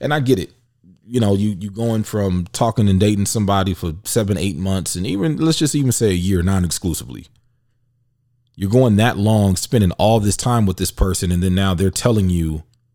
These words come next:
"I'm done." That's a hard thing to do. That's a tough pill to swallow.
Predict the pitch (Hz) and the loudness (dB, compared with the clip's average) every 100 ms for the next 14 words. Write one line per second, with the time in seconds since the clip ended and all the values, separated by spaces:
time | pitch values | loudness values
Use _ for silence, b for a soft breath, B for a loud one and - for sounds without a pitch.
0 | _ _ _ _ _ _ _ _ - 92 | _ _ _ _ _ _ _ _ -2 0
1 | 92 78 50 - _ _ _ - - 127 | 2 -2 -4 -14 _ _ _ -6 -2 2
2 | 123 110 113 98 90 90 80 87 87 - | 2 2 2 0 0 0 -2 -4 -2 -2
3 | 95 - 98 85 - 80 50 | 0 0 -2 -2 -6 -6 -6